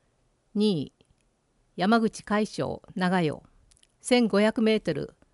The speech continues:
一位、木戸海舟、長与第二。四かけ百メートルリレー。一位、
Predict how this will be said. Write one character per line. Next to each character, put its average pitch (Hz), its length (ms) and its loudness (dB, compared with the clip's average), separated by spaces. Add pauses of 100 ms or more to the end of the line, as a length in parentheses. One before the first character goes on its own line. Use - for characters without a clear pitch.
(160)
一 - 220 -6
位、 180 320 0 (340)
木 226 120 -2
戸 165 120 6
海 247 260 0
舟、 135 380 -10 (220)
長 196 240 2
与 180 180 2
第 175 280 0
二。 160 280 -4 (1800)
四 247 220 6
か 202 140 0
け 143 120 -6
百 175 260 -2
メ 247 160 6
ー 240 40 -2
ト 208 120 0
ル 208 140 0
リ 202 140 0
レ 147 320 -2
ー。 - 40 -20 (420)
一 185 400 -2
位、 - 220 -12